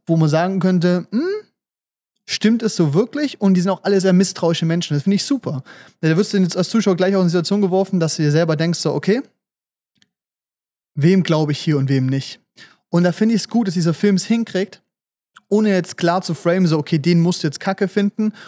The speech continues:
oder den findest du lieb, ähm, dich trotzdem misstrauisch zu machen, indem er dir einfach Informationen zeigt oder auch vorenthält, die du halt,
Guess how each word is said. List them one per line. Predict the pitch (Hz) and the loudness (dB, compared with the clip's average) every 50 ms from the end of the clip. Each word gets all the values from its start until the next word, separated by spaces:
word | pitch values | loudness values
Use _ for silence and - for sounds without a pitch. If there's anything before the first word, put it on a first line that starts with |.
| - - | -8 -2
oder | - 156 143 | 0 2 2
den | 156 170 156 | 2 2 2
findest | - 175 156 - - | 0 0 -2 -2 -2
du | 156 | 0
lieb, | 143 143 185 214 - - - _ _ _ _ _ _ _ _ _ _ _ _ | 2 2 2 0 -2 -6 -14 _ _ _ _ _ _ _ _ _ _ _ _
ähm, | - 156 151 156 156 156 165 - _ _ _ _ _ _ _ _ _ _ _ _ _ _ _ _ _ - | 0 0 0 2 0 -2 -2 -6 _ _ _ _ _ _ _ _ _ _ _ _ _ _ _ _ _ 0
dich | 185 180 - - | 0 0 0 -2
trotzdem | - - 190 - - - 180 175 | -4 -6 -4 -2 2 4 4 6
misstrauisch | 196 196 - - - - 143 135 135 - | 4 2 0 -2 -2 0 0 0 -2 -2
zu | - - 131 | -4 -4 -2
machen, | 120 123 - - 143 127 | -2 -4 -4 -8 -8 -6
indem | 139 143 165 180 | -2 0 2 2
er | 170 | 2
dir | 156 170 151 | 2 2 0
einfach | 165 156 175 160 | 0 -2 -2 -2
Informationen | - 170 165 143 160 151 151 143 - 165 151 147 139 | -2 0 0 0 0 0 0 -2 -2 -2 0 0 0
zeigt | - - - 147 196 190 - | -2 -2 -2 -2 -2 -2 0
oder | - 185 175 | 0 2 2
auch | 151 156 - | 0 -2 -4
vorenthält, | - - 196 190 170 151 147 - - 143 160 190 - _ _ _ _ _ _ - | -2 0 2 2 2 0 -2 -2 -2 -2 -2 -4 -4 _ _ _ _ _ _ -4
die | - 156 | -2 2
du | 156 156 | 2 4
halt, | 156 160 156 151 - - | 4 2 2 0 -4 -8